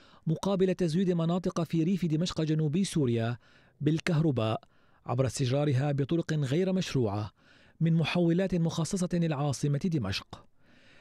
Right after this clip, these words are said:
فبحسب مصادر محلية، فإن من أهل الحظوة من الميليشيات وكبار الشبيحة من يمكنهم الحصول على خطوط إضافية خاصة لاستغلالها في البيع للراغبين من أصحاب المنازل والمحال التجارية.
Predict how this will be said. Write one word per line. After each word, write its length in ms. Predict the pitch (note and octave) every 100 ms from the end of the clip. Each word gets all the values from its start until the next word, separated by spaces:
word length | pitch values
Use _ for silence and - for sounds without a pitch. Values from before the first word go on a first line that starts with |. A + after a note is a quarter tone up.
| -
فبحسب 500 | E3 E3+ G#3+ A3+ G#3
مصادر 560 | G3 F#3 G#3 G3 G3 F#3
محلية، 640 | - G3 G3 D3 B2 B2
فإن 440 | C#3+ G3 E3+ D#3+
من 180 | D#3 G3
أهل 180 | D#3+ E3+
الحظوة 420 | D3+ F#3 E3 E3+
من 180 | E3 E3+
الميليشيات 640 | D#3+ D#3+ E3+ D#3 - F3 E3+
وكبار 480 | D#3+ - C#3+ E3
الشبيحة 680 | F3+ - C#3+ A#2+ G#2+ B2+ C3+ _ - - - -
من 160 | D3
يمكنهم 440 | D3+ C#3+ F#3 E3 E3+
الحصول 460 | C#3+ C3+ F3 F3
على 200 | D3+ D#3+
خطوط 420 | - D3+ F3+ E3+ E3+
إضافية 800 | D#3 F3 D3+ C#3 F3 F#3 F3+ E3+
خاصة 540 | - A2+ - G#2 F#2 _ _ - - - -
لاستغلالها 600 | B2 C#3+ C3+ D3+ C3+ C#3
في 100 | D#3
البيع 300 | C#3+ D#3 D3+
للراغبين 640 | D#3 D3+ C#3+ D3+ F3 E3+
من 120 | E3+
أصحاب 420 | E3+ - D#3+ F3
المنازل 580 | F3 F3 E3+ F#3 F3+ F3
والمحال 580 | F3 F3 E3+ - F3 C#3+
التجارية. 800 | B2+ D#3 E3+ E3 A2+ G2+ G2